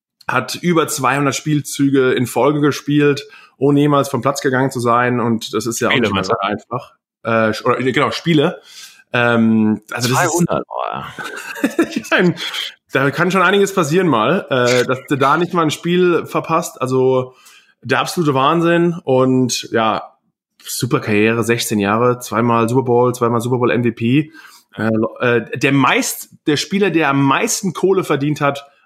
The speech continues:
Speaker 1: in der Geschichte der N F L. Also niemand hat mehr Geld verdient in der N F L als Eli Manning von einem jetzt reinen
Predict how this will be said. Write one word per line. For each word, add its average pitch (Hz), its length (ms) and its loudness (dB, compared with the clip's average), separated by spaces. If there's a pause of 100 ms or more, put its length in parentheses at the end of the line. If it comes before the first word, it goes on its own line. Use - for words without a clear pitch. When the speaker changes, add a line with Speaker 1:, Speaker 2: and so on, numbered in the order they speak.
(160)
Speaker 1:
in 143 120 2
der 135 80 4
Geschichte 170 440 -2
der 165 120 2
N 147 80 0
F 143 120 -4
L. 151 320 -2
Also 135 140 0 (100)
niemand 202 580 2
hat 143 120 -4
mehr 156 280 2
Geld 147 200 0
verdient 135 440 0
in 123 260 -4
der 120 120 2
N 117 60 0
F 113 140 -4
L 117 140 2
als 113 280 0
Eli 123 180 0
Manning 120 280 -2
von 120 220 0
einem 110 200 0
jetzt 104 260 -8
reinen 120 560 0